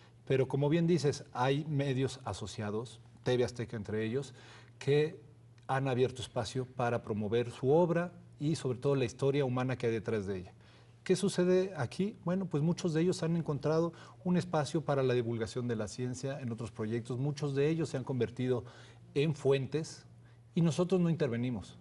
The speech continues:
Realmente creo que nuestra labor llega hasta ese punto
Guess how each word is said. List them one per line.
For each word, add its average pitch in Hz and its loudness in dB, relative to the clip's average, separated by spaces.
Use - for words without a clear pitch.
Realmente 147 2
creo 131 0
que 147 0
nuestra 131 -2
labor 120 2
llega 131 2
hasta 120 -2
ese 117 -4
punto 127 -4